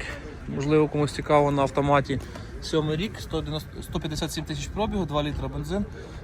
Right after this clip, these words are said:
договірна ціна, але якщо комусь цікаво, ось номер телефона є. Audi А третя на М Т А-ючки, сто шістдесят шість тисяч пробігу,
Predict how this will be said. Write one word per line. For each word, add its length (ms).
договірна 340
ціна, 160
але 80
якщо 180
комусь 200
цікаво, 320
ось 160
номер 220
телефона 380
є. 220
Audi 400
А 120
третя 460
на 220
М 160
Т 140
А-ючки, 540
сто 240
шістдесят 400
шість 180
тисяч 240
пробігу, 520